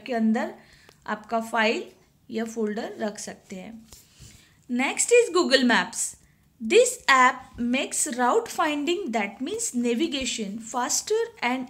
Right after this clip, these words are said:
easier it is। It includes accurate maps, जीपीएस नेविगेशन।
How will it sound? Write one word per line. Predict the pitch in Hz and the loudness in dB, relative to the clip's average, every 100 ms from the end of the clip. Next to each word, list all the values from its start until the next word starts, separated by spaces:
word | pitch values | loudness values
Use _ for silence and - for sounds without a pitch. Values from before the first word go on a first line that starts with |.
| - | -6
easier | 240 202 214 196 | -4 -2 -2 -4
it | 180 175 | -6 -10
is। | 180 202 - - - - | -14 -16 -16 -20 -20 -8
It | 302 349 | -4 -2
includes | 339 349 359 440 453 - - 226 | -4 0 4 6 4 -2 0 0
accurate | 226 339 415 403 403 269 | 0 0 2 2 -2 -4
maps, | 214 175 - - - _ _ - | -2 -4 -8 -16 -16 _ _ -8
जीपीएस | 220 320 381 427 415 | -6 -4 0 0 0
नेविगेशन। | 330 254 247 208 202 - 196 | 0 0 0 -2 -4 -4 -10